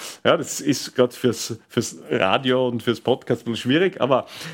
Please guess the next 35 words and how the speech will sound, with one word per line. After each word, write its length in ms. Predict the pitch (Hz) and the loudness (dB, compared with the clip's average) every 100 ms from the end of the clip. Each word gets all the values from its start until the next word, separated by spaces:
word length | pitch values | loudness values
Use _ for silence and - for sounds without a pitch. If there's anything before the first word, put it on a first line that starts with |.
| - - | -12 0
wenn 140 | 117 | 2
man 200 | 127 117 | 4 4
halt 320 | 123 123 120 - | 0 0 -4 -2
an 160 | 117 | 2
der, 200 | 123 113 | 2 0
an 140 | 110 117 | 0 0
der 120 | 110 | 0
Mattscheibe 600 | 107 120 - 147 127 131 | 2 -2 0 2 2 0
sozusagen, 720 | 123 120 131 120 123 123 120 - - - | 0 -4 -2 0 0 0 -4 -6 -20 -16
sozusagen 600 | - 127 123 117 127 120 | -2 -2 0 2 2 2
klebt 380 | 120 127 165 - | 2 2 2 0
oder, 300 | 139 131 127 | 2 2 2
oder, 340 | 60 139 131 | 0 0 0
oder 200 | - 127 | 0 0
nebenbei 760 | 123 117 139 147 117 107 131 127 - - - | 2 0 2 2 4 2 0 -4 -10 -20 -10
äh, 180 | - - | -8 0
immer 220 | 143 135 | 2 2
andere 340 | 107 151 143 135 | 2 2 2 2
Sachen 340 | 131 127 135 | 2 2 2
macht, 220 | 131 - | 0 0
das 120 | 123 | -2
ist 160 | 131 117 | -2 0
ja 120 | 131 | 0
sozusagen 520 | 117 123 135 120 127 | 0 -4 -2 0 0
das, 320 | 123 117 - - | 0 -2 -6 -6
ähm, 520 | - - - - - 110 - - | -4 -2 -4 -6 -10 -10 -18 -6
das 180 | 117 120 | -2 2
Nervigste 560 | 120 - 135 - - | 2 2 -4 -4 -2
überhaupt. 520 | 131 127 101 151 - | 2 4 4 2 2
Ja, 160 | 139 156 | 2 4
also 240 | 117 120 | 2 0
das, 420 | 120 131 - - - | 2 2 0 -6 0
da 60 | 156 | 2
gibt's 280 | 165 160 | 2 2
schon 240 | - 240 | 0 0